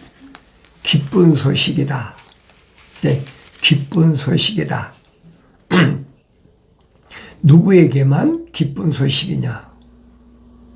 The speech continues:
그게 중요하잖아요. 누구에게만 기쁜 소식이냐? 하나님의 거룩하신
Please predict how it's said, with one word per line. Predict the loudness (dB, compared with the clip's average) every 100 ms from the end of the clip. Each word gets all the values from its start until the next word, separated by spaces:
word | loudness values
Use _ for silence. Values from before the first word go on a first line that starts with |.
| -20 -20 -20 -20 -4
그게 | 0 2
중요하잖아요. | 4 4 4 0 -4 -6 -8 -12 -18 _ _ 0
누구에게만 | 4 4 4 4 4 0 -4 -4 -4 -6
기쁜 | -10 -8 -6
소식이냐? | -6 -6 -8 -8 -8 -8 -10 -14 -20 -20 -20 -20 -20 -20 -20 -20 -20 -20 -20 -20 -20 -20 -20 -20 -20 -20 -20 -20 -20 -4
하나님의 | -2 2 4 4
거룩하신 | 2 -2 -2 -4 -4 0 2 0 -4